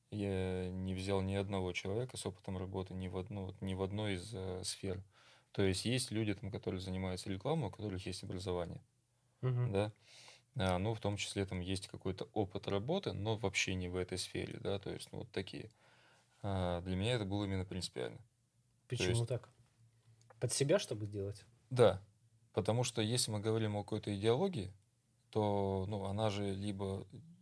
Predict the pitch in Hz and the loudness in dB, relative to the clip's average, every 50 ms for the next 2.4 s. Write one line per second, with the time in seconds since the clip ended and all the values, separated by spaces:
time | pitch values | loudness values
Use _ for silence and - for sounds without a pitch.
0 | - - - - - - 139 190 - - - - _ _ _ _ _ _ _ - | -20 -20 -20 -10 -2 0 0 0 0 -2 -6 -12 _ _ _ _ _ _ _ -4
1 | 101 95 101 104 - - 120 104 92 90 85 87 85 98 104 107 104 98 90 87 | -2 0 0 0 2 2 2 2 2 0 0 0 2 2 2 4 2 2 0 0
2 | 85 82 85 90 95 104 123 131 | -4 -6 -6 -2 -2 -2 -2 -2